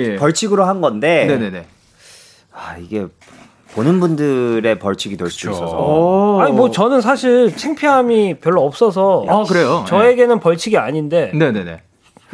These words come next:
Speaker 4: 보신 분들, 뭐, <laughs> 노래만 들으시려면 눈을 감으시면 됩니다.
Speaker 2: 아, 오케이. 그러면 선택, 어, 드리도록 하겠습니다.
Speaker 1: 쉬실 거예요?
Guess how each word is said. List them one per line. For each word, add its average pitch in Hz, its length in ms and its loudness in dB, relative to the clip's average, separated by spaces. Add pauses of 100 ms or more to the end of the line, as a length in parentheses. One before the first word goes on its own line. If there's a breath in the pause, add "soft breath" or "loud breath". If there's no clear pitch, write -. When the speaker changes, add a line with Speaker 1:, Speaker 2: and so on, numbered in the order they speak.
Speaker 4:
보신 202 320 -4
분들, 185 240 -8
뭐, 143 520 -4 (260)
<laughs> - 260 -16
노래만 247 320 4
들으시려면 226 640 2
눈을 202 260 2
감으시면 156 440 -2
됩니다. 92 340 -12
Speaker 2:
아, 175 480 0
오케이. 170 580 2
그러면 233 360 2
선택, 302 580 0 (340)
어, 175 260 2
드리도록 180 360 0
하겠습니다. 165 420 -2
Speaker 1:
쉬실 220 180 0
거예요? 233 300 4